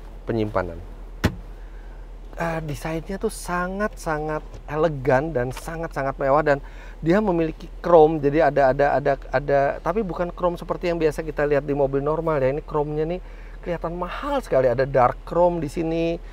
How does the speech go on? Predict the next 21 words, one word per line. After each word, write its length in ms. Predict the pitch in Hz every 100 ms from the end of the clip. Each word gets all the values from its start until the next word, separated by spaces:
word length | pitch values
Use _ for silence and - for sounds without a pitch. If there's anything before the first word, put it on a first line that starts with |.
| - -
kemudian 320 | 139 139 135
ada 160 | 131 131
chrome 320 | - 143 143
yang 80 | 135
warnanya 320 | 127 131 131
terang. 560 | 131 180 180 170 165 156
Di 80 |
sini 240 | 123 151 147
ada, 320 | 135 131 131 - - - - -
ada, 480 | 127 135 131 143 127
ada 100 | 127 -
chrome 320 | - 170 170
lagi 240 | 160 180 180
nih. 160 | 165
Ini 40 | 165
chrome-nya 400 | - 139 143 151
luar 240 | 151 120
biasa, 320 | 120 123 110 147
dan 160 | 117 113
ini 120 | 117 127
untuk 160 | 113